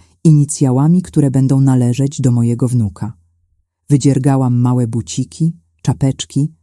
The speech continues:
sweterki w klasycznym kremowym kolorze, który pasował zarówno do chłopca, jak i do dziewczynki,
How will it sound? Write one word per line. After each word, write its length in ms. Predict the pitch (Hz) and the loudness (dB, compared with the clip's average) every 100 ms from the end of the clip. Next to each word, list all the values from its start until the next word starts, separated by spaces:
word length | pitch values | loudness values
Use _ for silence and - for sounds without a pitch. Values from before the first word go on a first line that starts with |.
| _ | _
sweterki 640 | - - 139 135 131 - | -10 -4 -2 0 -2 -4
w 100 | - | -6
klasycznym 560 | - 127 - 147 - 123 | -2 -4 -2 -2 0 -2
kremowym 480 | - 123 123 127 120 | 0 0 0 -2 -2
kolorze, 500 | 120 120 131 135 143 - _ _ - | -2 -2 -2 -4 -6 -10 _ _ -8
który 260 | - 147 | 0 2
pasował 500 | 143 123 165 160 151 | 2 0 0 2 0
zarówno 460 | 131 139 165 160 127 | 2 2 4 4 2
do 100 | 120 | -2
chłopca, 540 | - 165 175 - 160 160 _ _ | 0 -2 -2 -4 -4 -4 _ _
jak 200 | - 147 | -2 0
i 40 | 160 | 2
do 120 | 156 | 2
dziewczynki, 720 | 175 170 208 143 107 - 110 | 2 0 0 0 0 -6 -8